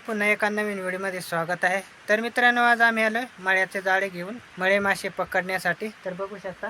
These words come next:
हे आहेत मळ्याचे जाळे मित्रांनो, एक बोटी जाळी घेऊन आलोय आणि येथेच बघू शकता, येथेच आम्ही आता जाळे सोडणार आहोत मित्रांनो.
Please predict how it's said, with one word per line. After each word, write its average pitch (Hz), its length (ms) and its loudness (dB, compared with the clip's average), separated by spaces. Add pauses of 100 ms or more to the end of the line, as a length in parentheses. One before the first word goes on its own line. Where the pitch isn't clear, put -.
(720)
हे 160 100 -12
आहेत - 600 -14
मळ्याचे 180 380 -6
जाळे 185 220 4
मित्रांनो, 190 400 0
एक 202 260 -4
बोटी 196 260 -4
जाळी 196 240 2
घेऊन 160 220 -6
आलोय 165 220 -2 (460)
आणि 175 200 -8
येथेच 220 300 -4 (520)
बघू 180 240 -12
शकता, 185 240 -12
येथेच 185 340 -14
आम्ही 185 180 -10
आता 214 240 -8 (240)
जाळे 175 240 0
सोडणार 165 420 -6
आहोत 175 240 -4
मित्रांनो. 175 380 -6